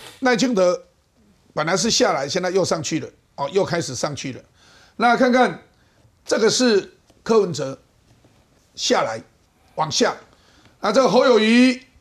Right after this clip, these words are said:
跑过来以后，侯友宜稍微的往上，哦，一点点。那郭台铭呢，保持平盘，所以三十五点三、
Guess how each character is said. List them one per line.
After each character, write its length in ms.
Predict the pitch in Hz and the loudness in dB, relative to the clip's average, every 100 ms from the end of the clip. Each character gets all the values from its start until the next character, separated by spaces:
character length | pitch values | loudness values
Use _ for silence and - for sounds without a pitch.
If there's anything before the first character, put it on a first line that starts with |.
| _ _ _ | _ _ _
跑 160 | - 160 | -4 0
过 140 | 233 | 0
来 100 | 220 | 0
以 140 | 196 233 | 2 2
后， 160 | 233 - - | 0 -2 -16
侯 200 | - 185 | -4 -2
友 140 | 185 | -2
宜 80 | 160 | -4
稍 280 | 151 - 220 | -6 -2 0
微 160 | 233 214 | 2 0
的 80 | |
往 220 | 175 131 117 | -2 -8 -6
上， 200 | 185 131 - _ _ - | -6 -6 -14 _ _ -14
哦， 140 | 139 | -10
一 80 | 208 | -8
点 200 | 185 165 | -8 -8
点。 140 | 156 - _ - - - - - | -10 -14 _ -20 -20 -20 -20 -16
那 140 | - 185 | -4 0
郭 180 | 247 240 | 2 2
台 160 | 220 | 0
铭 160 | 208 220 | 0 2
呢， 180 | 240 240 - | 2 0 -6
保 180 | - 156 | -4 -4
持 140 | - 175 | -4 -6
平 260 | 143 165 | -4 -6
盘， 240 | 139 127 135 - _ _ _ _ | -6 -8 -10 -20 _ _ _ _
所 220 | - 202 | -2 0
以 100 | 196 | 0
三 240 | 147 208 | -2 -2
十 80 | 185 | 0
五 80 | 196 | -2
点 160 | 175 156 | -4 -4
三、 320 | 196 202 | -2 -2